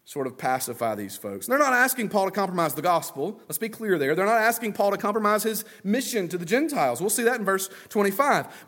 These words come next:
But they wanted to portray him as a more trusty Jew than he actually was. In other words, this is just plain old church politicking. Let's make everybody happy. Let's try to do something here that sort of appeases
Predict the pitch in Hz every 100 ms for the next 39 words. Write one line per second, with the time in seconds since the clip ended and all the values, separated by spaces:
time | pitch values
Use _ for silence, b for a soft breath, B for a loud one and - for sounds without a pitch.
0 | 160 302 233 208 233 277 294 277 247 233
1 | 226 - 277 302 330 214 196 185 190 240
2 | 254 - - 285 285 262 226 151 233 285
3 | 220 190 185 190 214 220 208 185 202 277
4 | 151 127 - B B 202 247 302 170 139
5 | 147 139 233 285 262 190 - - 190 208
6 | 180 170 - 175 139 - 143 117 107 92
7 | 95 92 _ _ b b b b b b
8 | b b 143 165 170 156 143 139 123 107
9 | 101 98 - 92 _ _ _ _ - 143
10 | - 170 156 131 143 139 147 135 139 123
11 | 139 131 127 127 B B B 113 110 -
12 | 151 139 127 123 - 139 131 120 120 107